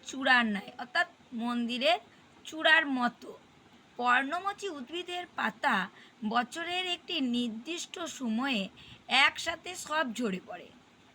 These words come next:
চিরহরিৎ উদ্ভিদের পাতা একটি নির্দিষ্ট সময়ে একসঙ্গে ঝরে পড়ে না, ফলে উদ্ভিদগুলি সারা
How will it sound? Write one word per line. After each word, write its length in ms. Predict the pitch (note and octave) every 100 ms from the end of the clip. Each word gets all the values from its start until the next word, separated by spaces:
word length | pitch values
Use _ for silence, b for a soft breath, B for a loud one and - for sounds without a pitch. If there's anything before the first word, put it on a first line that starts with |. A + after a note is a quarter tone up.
| - -
চিরহরিৎ 680 | C#4+ D4+ F#4 G4 F#4+ G4+ G#4
উদ্ভিদের 540 | F#4+ F4+ D#4+ A#3+ A#3 B3+ -
পাতা 340 | A#3+ A#3+ B3 G#3 G3 B B -
একটি 180 | C4+ F#4 F4 D#4
নির্দিষ্ট 540 | D#4+ C#4 - F#4 - F#4+ F#4 D#4+
সময়ে 340 | D#4 D#4+ E4 D4+ C4
একসঙ্গে 440 | - D#4 D4+ D#4+ A#3+
ঝরে 260 | B3 A#3 C4+ C#4
পড়ে 300 | B3 A#3 B3+ A#3+ B3+
না, 120 | C#4 G3 - B B -
ফলে 240 | C4+ E4 E4+ B3+
উদ্ভিদগুলি 720 | B3+ A3 B3+ F4+ F4 F4 G#3 F#3+ B B -
সারা 360 | - A#3 C4+